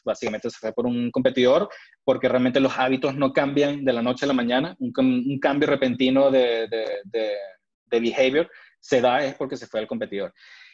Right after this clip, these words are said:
Y cuando se va al competidor, aquí es muy poco realmente que podemos hacer. Hay, hay muchas compañías que se parten la cabeza intentando hacer, "Lo perdimos, ¿qué hacemos para recuperarlo? Eh, vamos a hacer anuncios de retargeting para todos los usuarios que dejaron de usar la aplicación por más de treinta días".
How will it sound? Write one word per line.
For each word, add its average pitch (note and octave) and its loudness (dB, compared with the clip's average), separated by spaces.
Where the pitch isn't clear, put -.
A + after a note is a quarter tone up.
Y D3+ 0
cuando D#3 2
se E3 0
va D3+ 6
al D3+ 0
competidor, F3+ 2
aquí D#3 -2
es D3+ -2
muy E3 -4
poco C#3+ -4
realmente C3 -4
que C3+ -6
podemos A2+ -8
hacer. G2 -8
Hay, A2+ -2
hay C3 0
muchas D3+ 0
compañías C3 -2
que C#3+ -4
se A#2+ 0
parten B2+ 0
la C3+ 2
cabeza A#2+ -4
intentando B2+ 0
hacer, A#2+ -2
"Lo B2+ 2
perdimos, C3+ 0
¿qué C3 0
hacemos C3 0
para C#3 -2
recuperarlo? C3 2
Eh, A#2 0
vamos B2+ -2
a C#3 -2
hacer B2 0
anuncios C3 -2
de C3+ 0
retargeting B2+ -2
para B2 -2
todos B2+ 0
los B2+ -4
usuarios B2 -2
que C#3 -2
dejaron A2+ -4
de C3 -4
usar A2+ -4
la B2 2
aplicación A#2 -6
por A#2+ 0
más A#2+ -6
de A#2+ 4
treinta A2+ -2
días". B2+ 2